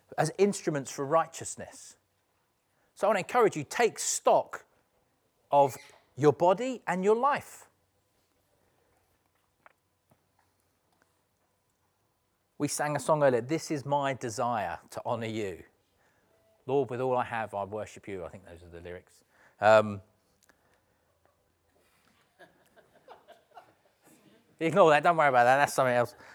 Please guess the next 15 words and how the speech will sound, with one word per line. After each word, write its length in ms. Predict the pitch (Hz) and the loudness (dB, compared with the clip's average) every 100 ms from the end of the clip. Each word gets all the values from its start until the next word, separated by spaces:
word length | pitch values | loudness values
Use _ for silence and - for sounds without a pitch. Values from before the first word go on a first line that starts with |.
| - | -16
<laughs> 400 | 139 123 120 127 - - - - _ - _ _ _ _ _ _ - - - - _ _ _ _ _ _ _ _ _ _ _ _ _ _ _ _ _ _ | -4 -4 -2 -6 -10 -20 -20 -20 _ -20 _ _ _ _ _ _ -20 -18 -18 -20 _ _ _ _ _ _ _ _ _ _ _ _ _ _ _ _ _ _
Offering 360 | 185 - 196 185 | 2 2 -4 -4
the 60 | |
parts 400 | 165 - 180 147 | -8 0 0 0
of 100 | 160 | -2
our 100 | 160 | -2
body 520 | 156 160 135 107 107 107 _ _ - | 2 0 0 -4 -8 -12 _ _ -20
to 80 | 131 | -12
God 260 | 170 160 | -8 -8
as 180 | 127 - | -10 -12
tools, 540 | - - 202 190 135 - | -16 -2 0 0 -2 -6
instruments 520 | 185 175 - 123 104 | -8 -8 -10 -12 -12
for 120 | 123 | -12
righteousness. 880 | 131 151 143 127 - 90 - - - _ _ _ _ | -6 -6 -6 -16 -16 -16 -16 -18 -20 _ _ _ _
Literally, 680 | 190 262 - 220 143 143 156 | -4 -4 -2 -2 0 0 -2